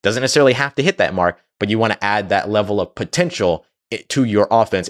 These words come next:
as your third wide receiver. Tre'Quan Smith has not shown that he has that kind of potential. Effectively, you make a trade for Hunter Renfrow to bring him to New Orleans to be what you hoped what you hoped that Jarvis Landry was able to be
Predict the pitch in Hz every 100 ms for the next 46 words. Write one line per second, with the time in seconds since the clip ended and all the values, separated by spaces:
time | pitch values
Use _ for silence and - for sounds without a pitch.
0 | 98 98 90 90 98 87 82 82 82 -
1 | 71 - 95 90 90 85 151 120 - _
2 | - 104 107 - 110 98 92 92 95 87
3 | 78 87 - - 80 80 - 73 - -
4 | - 85 - _ _ - - 160 160 117
5 | 98 98 92 107 151 156 151 139 123 117
6 | 107 107 120 135 104 90 85 _ _ -
7 | 92 113 135 131 131 127 135 110 95 -
8 | _ - 104 113 104 107 104 - 180 -
9 | - _ _ _ 104 98 104 143 101 -
10 | _ _ _ - 101 110 107 101 120 113
11 | 101 98 92 - 135 127 - 101 113